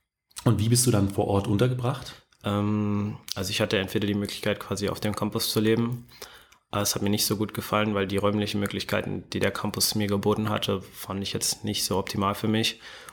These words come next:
Speaker 2: Und von daher lebe ich jetzt direkt neben der Uni in einem Apartmentkomplex, noch mit, äh, drei anderen zusammen. Und jeder hat sein eigenes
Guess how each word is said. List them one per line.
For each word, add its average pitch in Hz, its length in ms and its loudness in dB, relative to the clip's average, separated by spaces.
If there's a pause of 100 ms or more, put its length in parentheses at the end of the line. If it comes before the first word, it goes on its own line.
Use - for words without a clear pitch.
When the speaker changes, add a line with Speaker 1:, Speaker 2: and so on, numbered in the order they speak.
(100)
Speaker 2:
Und 101 360 2
von 98 220 -2
daher 98 680 2
lebe 104 200 0
ich - 100 2
jetzt - 400 -2 (160)
direkt 95 400 -2
neben 107 240 2
der 110 160 4
Uni 110 340 2 (240)
in 98 100 -4
einem 95 200 0
Apartmentkomplex, 101 1040 -2 (300)
noch 101 200 -6
mit, 95 300 -6
äh, 92 180 -2
drei 104 200 -2
anderen 104 240 -2
zusammen. 104 480 0
Und 92 200 -8
jeder 101 180 0
hat 98 120 -4
sein 95 160 -2
eigenes 95 560 -2